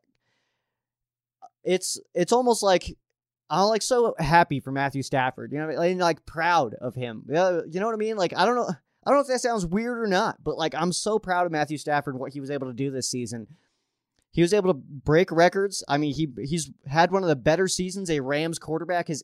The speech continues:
ever had. Goes to the Super Bowl in his first year as a Ram, breaking all that, that storyline of, like, "Well, he's never won a playoff game. Hey, he's, he, he's never been in the big ones.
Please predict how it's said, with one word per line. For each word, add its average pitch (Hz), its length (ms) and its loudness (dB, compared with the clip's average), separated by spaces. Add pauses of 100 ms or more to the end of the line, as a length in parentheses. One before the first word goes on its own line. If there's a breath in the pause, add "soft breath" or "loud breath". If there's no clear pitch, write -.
ever 156 280 -4
had. 143 360 0 (320)
Goes 175 220 2
to 196 100 -8
the 160 100 -2
Super 175 280 -2
Bowl 196 180 2
in 170 80 0
his 127 180 -4 (120)
first 214 320 -4
year 190 440 -2
as 175 120 -4
a 175 60 -6
Ram, 202 420 -6 (440)
breaking 202 540 2
all 180 280 6
that, 185 260 2
that 170 160 4
storyline 185 580 -4
of, 151 60 -4
like, 143 160 2
"Well, 139 180 2
he's 180 160 0
never 165 180 0
won 202 140 2
a - 40 0
playoff 214 380 2
game. 185 400 -2 (200)
Hey, 160 340 0
he's, 143 400 -6
he, 123 220 -10 (100)
he's 135 300 -6
never 151 200 2
been 208 220 2
in 226 80 -2
the 233 80 2
big 277 180 -4
ones. 220 400 0